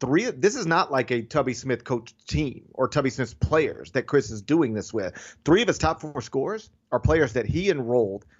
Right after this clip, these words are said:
after getting the Texas Tech job in March of two thousand sixteen. And four of the top six scorers are players that he enrolled after getting the job in March two thousand sixteen.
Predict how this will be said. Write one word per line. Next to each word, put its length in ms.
after 220
getting 320
the 80
Texas 320
Tech 180
job 440
in 140
March 320
of 100
two 140
thousand 360
sixteen. 580
And 120
four 160
of 40
the 60
top 220
six 280
scorers 520
are 80
players 360
that 100
he 160
enrolled 340
after 160
getting 200
the 60
job 240
in 80
March 240
two 120
thousand 340
sixteen. 680